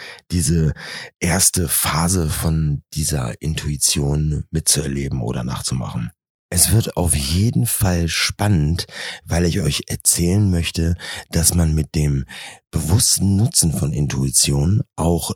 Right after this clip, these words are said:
neue Fähigkeiten entwickelt. Es läuft auf einmal an Stellen gut oder man entwickelt ein, ein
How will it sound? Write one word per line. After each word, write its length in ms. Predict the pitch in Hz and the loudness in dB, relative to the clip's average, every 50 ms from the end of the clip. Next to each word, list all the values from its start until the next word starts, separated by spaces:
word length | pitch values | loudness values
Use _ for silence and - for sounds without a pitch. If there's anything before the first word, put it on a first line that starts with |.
| - | -4
neue 540 | - 147 165 170 160 170 180 196 107 110 101 | -2 0 2 2 2 2 2 2 2 0 0
Fähigkeiten 920 | 85 - - - 101 110 120 98 78 - - - 131 135 - - - - | -2 -2 -2 0 0 2 2 0 0 -2 -2 -4 -4 -4 -4 -6 -6 -8
entwickelt. 680 | - - 64 - - - - - - 67 - - - - _ - - - - - - | -8 -8 -8 -6 -6 -8 -6 -6 -6 -6 -6 -8 -10 -14 _ -16 -14 -12 -12 -12 -8
Es 180 | - - - - | -2 0 0 2
läuft 320 | - 78 180 - 107 - | 2 2 2 2 0 0
auf 220 | - - - - - | -2 -2 -2 -2 -2
einmal 360 | 104 - 92 95 90 - - | 0 0 2 2 2 0 -2
an 420 | - - - 151 156 160 160 87 - | -2 -2 -2 0 2 2 0 0 0
Stellen 680 | - - - - - - 98 107 117 117 104 104 98 | 0 0 0 0 0 2 2 4 4 4 4 2 2
gut 300 | 92 95 92 95 - - | 0 0 -2 -2 -2 -2
oder 220 | - - 71 - - | -4 -2 -2 0 0
man 160 | 147 - - | 0 -2 -2
entwickelt 680 | - 160 - - - - - - 98 90 82 - - - | -2 -2 -2 -2 -2 -2 -2 0 0 0 0 -2 -4 -4
ein, 360 | - 78 78 80 80 - - | -2 0 2 2 2 0 -2
ein 320 | 85 92 85 78 76 76 | -2 -2 -2 -2 -2 -2